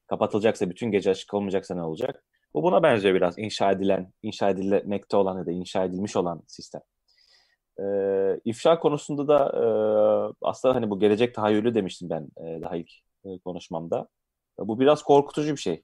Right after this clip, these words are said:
bence, e, şu anki durum. Gelecek adına pek de,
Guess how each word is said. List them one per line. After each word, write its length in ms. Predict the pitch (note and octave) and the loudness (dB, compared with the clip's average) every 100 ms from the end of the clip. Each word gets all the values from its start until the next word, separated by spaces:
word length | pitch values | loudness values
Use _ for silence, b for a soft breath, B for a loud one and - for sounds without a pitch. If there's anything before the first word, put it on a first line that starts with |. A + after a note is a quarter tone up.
| - | -8
bence, 420 | D#2 E2 A2+ C4 _ _ _ _ _ - | -8 -2 -2 -2 _ _ _ _ _ -14
e, 40 | - - F2 | -10 -6 -6
şu 160 | E2+ G2+ | -4 -2
anki 280 | F#2+ F#2 - | -2 -4 -4
durum. 240 | G2 D3 - _ | -4 -4 -10 _
Gelecek 340 | - F#2+ A2 B2 | -2 -2 0 0
adına 300 | F#2+ G#2+ A2 | 0 0 0
pek 280 | C#3+ C#3+ - | 0 0 2
de, 420 | G#2+ G#2 G2 | 4 6 4